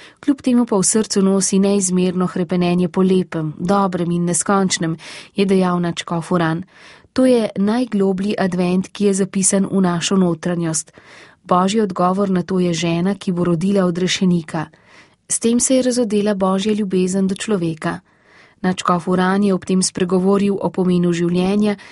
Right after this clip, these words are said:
ki je vedno sad Svetega Duha.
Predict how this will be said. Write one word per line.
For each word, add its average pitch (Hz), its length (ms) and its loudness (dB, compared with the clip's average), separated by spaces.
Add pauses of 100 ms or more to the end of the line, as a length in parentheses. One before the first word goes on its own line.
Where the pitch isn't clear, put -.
(220)
ki 202 120 -4
je 196 120 4
vedno 226 500 0
sad 214 480 -2
Svetega 170 540 -2
Duha. 170 420 -2